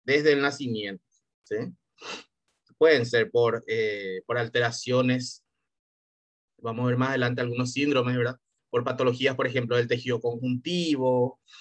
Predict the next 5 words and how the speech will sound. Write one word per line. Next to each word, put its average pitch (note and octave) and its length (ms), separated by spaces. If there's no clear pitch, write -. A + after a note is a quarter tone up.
pueden B2 340
ser, B2 480
eh, A2+ 520
por A#2+ 240
patologías, B2 1000